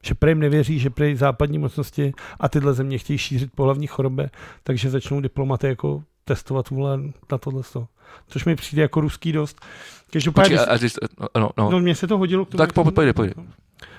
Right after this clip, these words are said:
Speaker 1: Typni si, kolik zaplatila kancelář prezidenta republiky soukromé firmě za zdravotní péči o prezidenta Miloše Zemana v Lánech za listopad a prosinec.
Speaker 2: Ty vole, tak to nevím. Ale je to v řádu milionů.
Speaker 1: To je,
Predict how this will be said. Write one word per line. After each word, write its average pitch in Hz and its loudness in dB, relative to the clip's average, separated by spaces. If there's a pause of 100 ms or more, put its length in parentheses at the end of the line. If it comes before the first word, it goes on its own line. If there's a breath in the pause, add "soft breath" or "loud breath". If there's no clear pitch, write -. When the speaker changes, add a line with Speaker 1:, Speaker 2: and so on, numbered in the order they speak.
(380 loud breath)
Speaker 1:
Typni 196 2
si, 214 -2
kolik 151 0
zaplatila 135 2
kancelář 135 2
prezidenta 135 0
republiky 131 -6
soukromé 139 6
firmě 139 4
za 127 -2
zdravotní 135 0
péči - 0
o 151 -10
prezidenta 127 -4
Miloše 127 -4
Zemana 123 0
v 123 0
Lánech 120 0 (300 loud breath)
za 135 -2
listopad 123 -8
a 165 -6
prosinec. 110 -6 (1600)
Speaker 2:
Ty - -6
vole, 87 -6 (220)
tak - -18 (140)
to 101 -6
nevím. 90 -8 (140)
Ale 98 4
je - 2
to 110 0
v - -4
řádu 101 2
milionů. 101 0
Speaker 1:
To 156 6
je, 160 6